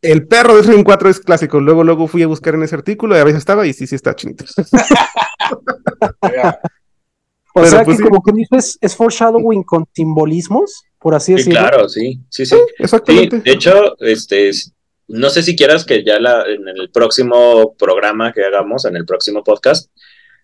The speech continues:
Speaker 4: eh, leas algunas de estos, porque son un montón. O sea, sí, de verdad, hace rato que lo vi, dije, "No, o sea, no vamos a acabar,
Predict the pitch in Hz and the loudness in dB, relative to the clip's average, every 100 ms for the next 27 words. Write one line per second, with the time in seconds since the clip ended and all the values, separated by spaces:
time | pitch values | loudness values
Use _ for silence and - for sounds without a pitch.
0 | _ 90 92 90 87 85 90 107 117 117 | _ -6 -2 -2 -2 -6 -8 0 2 4
1 | 113 120 107 110 113 113 110 - 151 - | 2 0 0 0 -2 0 -2 -2 -4 -6
2 | - 113 131 160 90 110 120 98 92 101 | -8 -6 -4 -4 -2 0 0 -4 -8 -6
3 | 120 120 120 110 117 120 139 123 127 120 | -2 0 2 2 2 2 0 0 -4 -6
4 | 101 95 127 - _ _ _ _ 113 113 | -6 -6 -8 -10 _ _ _ _ -4 -2
5 | 123 156 95 95 110 101 135 151 147 - | 0 0 0 -2 0 0 0 -2 -4 -6
6 | 101 101 101 | -2 -2 -4